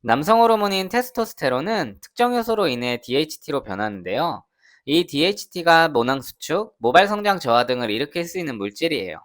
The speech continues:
그런데 정상적인 경우에도 디에이치티는 존재하는데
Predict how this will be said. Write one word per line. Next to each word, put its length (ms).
그런데 500
정상적인 680
경우에도 560
디에이치티는 640
존재하는데 840